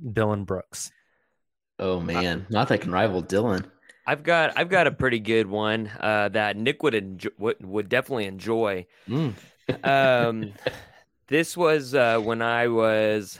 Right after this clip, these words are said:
Speaker 3: I think I was finishing my, uh, master's degree or beginning my master's degree, but I went to the O U O S U game where Bob Stoops decided to repunt to Tyreek Hill.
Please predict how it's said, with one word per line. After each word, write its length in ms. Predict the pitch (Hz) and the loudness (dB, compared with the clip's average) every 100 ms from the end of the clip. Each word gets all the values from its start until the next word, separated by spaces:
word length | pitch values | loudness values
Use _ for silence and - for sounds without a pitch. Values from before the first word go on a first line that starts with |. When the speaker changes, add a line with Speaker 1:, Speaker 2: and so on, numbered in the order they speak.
| - | -10
Speaker 3:
I 60 | |
think 140 | 120 160 | -6 -4
I 20 | |
was 120 | 113 | -4
finishing 440 | - 107 104 107 107 | -6 -8 -8 -8 -6
my, 340 | 98 92 95 87 _ - | -6 -6 -8 -10 _ -10
uh, 140 | 92 | -8
master's 420 | 92 98 92 98 | -6 -6 -6 -10
degree 400 | 92 98 98 98 98 | -8 -4 -2 0 0
or 180 | 95 | 0
beginning 320 | 92 107 107 107 | -4 -4 -4 -4
my 80 | 95 | -6
master's 360 | 95 95 101 | -6 -6 -8
degree, 320 | 92 92 104 98 | -8 -2 0 0
but 160 | 107 | 2
I 120 | 101 | 2
went 240 | 113 147 151 | 2 2 0
to 80 | 123 | -2
the 120 | 120 139 | 0 4
O 180 | 175 | 4
U 600 | 185 165 147 147 147 143 - _ _ _ | 4 4 4 4 2 -2 -6 _ _ _
O 200 | 127 147 | 4 6
S 200 | 143 - | 4 2
U 120 | 127 131 | -4 -2
game 580 | 123 123 120 120 120 | 0 2 2 0 -4
where 500 | 107 113 110 107 104 - _ _ _ _ | -2 0 2 0 -2 -6 _ _ _ _
Bob 420 | 101 135 139 160 | -2 2 2 2
Stoops 380 | - - 139 135 | -2 -2 0 0
decided 460 | - 117 - 131 131 | -6 -6 2 2 2
to 80 | 117 | -2
repunt 480 | 120 139 - 131 135 | -2 -2 -2 -4 -4
to 80 | 113 | -6
Tyreek 420 | 120 123 135 117 | -4 -2 -2 -2
Hill. 400 | 123 120 160 190 | -2 0 0 -2